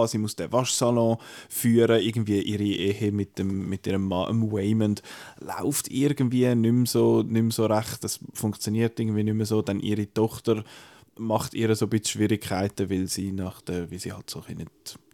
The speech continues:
traditionell macht, weil sie halt, äh, eine Freundin hat.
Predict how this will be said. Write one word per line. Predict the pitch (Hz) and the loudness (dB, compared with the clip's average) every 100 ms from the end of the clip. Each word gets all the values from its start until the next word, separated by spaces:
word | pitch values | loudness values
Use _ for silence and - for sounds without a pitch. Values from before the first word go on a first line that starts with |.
| - | -8
traditionell | - 90 - - 107 101 95 110 123 123 127 | -8 -8 -12 -4 -2 -2 0 0 0 -2 -4
macht, | 123 123 - | -4 -6 -6
weil | 98 | -8
sie | 92 101 | -6 -6
halt, | 85 - _ - | -6 -10 _ -12
äh, | 87 85 82 | -8 -6 -4
eine | 104 | -4
Freundin | - 110 95 98 113 117 | -2 -2 -4 -2 0 0
hat. | 123 | -2